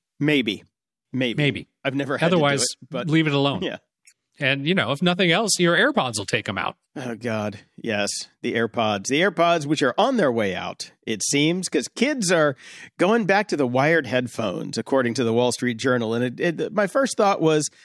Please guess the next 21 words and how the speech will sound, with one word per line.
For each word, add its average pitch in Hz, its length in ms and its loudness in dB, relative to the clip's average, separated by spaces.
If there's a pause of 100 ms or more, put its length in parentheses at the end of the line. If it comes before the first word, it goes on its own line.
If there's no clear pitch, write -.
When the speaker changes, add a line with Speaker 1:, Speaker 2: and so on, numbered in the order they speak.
(480)
Speaker 1:
uh, 151 160 2
slow 175 300 2
news 175 260 4
day? 269 320 0 (880)
Then 208 340 0
my 185 140 2
second 214 420 0
thought 170 240 2
was, 151 380 0 (220)
Betteridge? 151 680 -2 (240)
Uh, 127 380 0
are 135 160 0
AirPods 175 460 2
out? 240 260 0
Well, 330 160 -4
probably 131 400 0
not. 220 340 0
No. 143 460 0 (920)
Speaker 2:
Hmm. - 60 -8
Speaker 1:
And, 175 260 -2
uh, 180 180 2